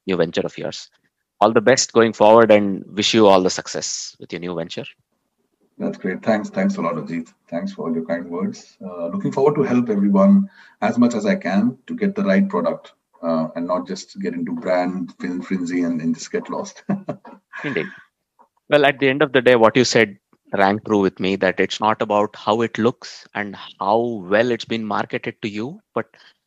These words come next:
Speaker 1: it's about what it can actually do and how long it lasts in your hand. It's, this is,
Speaker 2: Exactly.
Speaker 1: this, this is probably the, yeah, this should be the core belief in most of us when we go to purchase, but it's not that black and white. I remember I'd bought a five euro gloves from a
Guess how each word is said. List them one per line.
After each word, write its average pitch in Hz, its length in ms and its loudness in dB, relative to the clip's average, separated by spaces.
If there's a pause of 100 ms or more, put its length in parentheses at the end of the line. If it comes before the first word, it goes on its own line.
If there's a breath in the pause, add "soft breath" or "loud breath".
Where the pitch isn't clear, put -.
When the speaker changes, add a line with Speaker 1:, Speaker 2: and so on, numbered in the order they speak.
(300)
Speaker 1:
it's - 140 -6
about 117 220 0
what 110 180 0
it 120 100 -12
can 107 120 -6
actually 104 300 -8
do 104 200 -8 (200)
and 95 120 -14
how 95 120 -2
long 104 220 -2
it 95 120 -8
lasts - 560 -10
in 101 60 -16
your 85 100 -10
hand. 82 200 -12 (140)
It's, - 200 -12
this 196 160 -2
is, - 20 -2
Speaker 2:
Exactly. 117 240 -6
Speaker 1:
this, - 320 -10
this 107 100 -12
is 113 100 -12
probably 113 420 2
the, 107 300 -2 (680 soft breath)
yeah, 95 200 2 (120)
this 107 100 -6
should 120 160 -2
be 139 100 6
the 135 100 6
core 123 380 6
belief 104 280 2
in 98 120 -2
most 95 220 0
of 95 100 -6
us - 140 -6
when 90 100 -6
we 87 100 -4
go 90 180 2
to 90 100 -8
purchase, - 300 -6
but 85 140 -6
it's - 160 -16
not 80 180 -6
that - 160 -6
black 76 200 -8
and 76 100 -12
white. 76 160 -10
I 82 80 -4
remember 123 460 2 (680 loud breath)
I'd 117 200 0
bought 143 240 6
a 143 140 6
five 139 400 4
euro 131 220 8
gloves 107 280 6
from 101 180 0
a 95 200 0